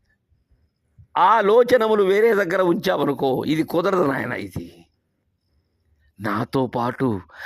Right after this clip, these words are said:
నా బోధతో పాటు నీవు ప్రయాణం చేయాల్సి ఉంటుంది. అంతేగాని గురువు తెలియజేసేటువంటిది, గురువు కనిపింపజేసేటువంటిది ఒక దగ్గర అయితే,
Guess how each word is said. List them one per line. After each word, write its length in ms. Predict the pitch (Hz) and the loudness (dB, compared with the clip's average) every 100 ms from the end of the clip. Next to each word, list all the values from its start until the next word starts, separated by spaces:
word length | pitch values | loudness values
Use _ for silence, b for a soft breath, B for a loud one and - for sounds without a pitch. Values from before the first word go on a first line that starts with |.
| B | B
నా 180 | 135 165 | 0 2
బోధతో 720 | 175 143 165 170 156 175 165 160 | 0 0 0 -2 -2 -2 -2 0
పాటు 520 | 165 175 220 156 - - - - - - - - | 0 0 0 0 -2 -16 -20 -20 -20 -20 -20 -6
నీవు 340 | 113 131 147 | 0 0 0
ప్రయాణం 520 | 120 117 113 113 117 107 | -4 -6 -4 -4 -4 -6
చేయాల్సి 380 | 113 104 101 - | -8 -8 -10 -10
ఉంటుంది. 360 | 92 98 - - - _ B B | -12 -14 -18 -20 -20 _ B B
అంతేగాని 540 | - 160 208 180 185 180 | -6 -2 0 0 0 0
గురువు 280 | 156 180 185 | 2 2 2
తెలియజేసేటువంటిది, 1120 | 185 175 180 165 160 - 185 175 160 165 170 | 0 2 2 2 0 0 0 0 0 2 2
గురువు 280 | 160 185 180 | 2 2 2
కనిపింపజేసేటువంటిది 1080 | 160 170 175 180 175 170 175 170 160 151 156 | 0 0 0 0 0 0 -2 -2 -2 0 0
ఒక 220 | 139 151 | -2 -2
దగ్గర 300 | 151 147 147 | -2 -2 -2
అయితే, 440 | 127 - 156 147 | -2 -2 -2 -4